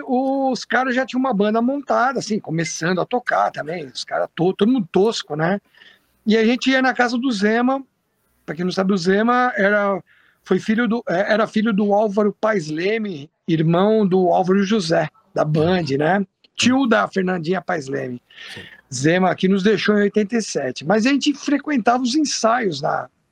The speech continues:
Speaker 1: né? Era um evento, né? Você ia assistir o ensaio dos caras, todo mundo, aquela barulheira infernal, né? E os caras, né, o Etan, os... os caras começaram a pôr uns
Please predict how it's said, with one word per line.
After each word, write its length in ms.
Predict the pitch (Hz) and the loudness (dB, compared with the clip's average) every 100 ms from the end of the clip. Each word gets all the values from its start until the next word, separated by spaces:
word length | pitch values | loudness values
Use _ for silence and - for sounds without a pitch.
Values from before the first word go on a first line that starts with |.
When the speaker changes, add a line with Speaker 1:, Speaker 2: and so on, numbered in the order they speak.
| _ _ _ _ | _ _ _ _
Speaker 1:
né? 160 | 160 175 165 | -2 0 2
Era 120 | 175 | 2
um 120 | 233 | 2
evento, 520 | 302 202 214 254 - 165 | 2 2 2 2 0 -2
né? 120 | 175 - - - | -4 -8 -18 -6
Você 180 | 175 | 0
ia 80 | 185 | 2
assistir 320 | 202 - - | 0 -4 -2
o 40 | 220 | 0
ensaio 360 | 202 - 208 | 0 0 0
dos 200 | 196 202 - | 0 -2 -2
caras, 440 | 196 233 165 139 - | 0 2 0 -4 -4
todo 160 | 196 | -2
mundo, 160 | 190 185 | 0 0
aquela 400 | 180 190 - 185 | 0 -2 0 2
barulheira 880 | 175 208 220 208 175 165 220 202 190 | 4 4 4 2 4 2 2 2 0
infernal, 680 | 190 - 208 165 175 208 202 | -2 -2 -4 -2 -2 0 0
né? 160 | 190 208 - - - _ - _ - _ | -2 -6 -12 -20 -20 _ -20 _ -20 _
E 80 | 247 | 2
os 140 | 320 - | 2 0
caras, 540 | 226 269 277 202 165 | 0 0 0 -2 -4
né, 220 | 180 196 | 0 0
o 180 | 208 170 | 0 -2
Etan, 520 | 160 - 202 247 185 | -4 -2 0 0 -2
os... 220 | 165 - - | -6 -10 -12
os 140 | - | -14
caras 300 | - 190 226 | -4 -2 -2
começaram 420 | 190 233 214 240 233 | -2 -4 0 0 0
a 20 | |
pôr 200 | - 240 | 0 2
uns 360 | 247 202 - | 2 0 -6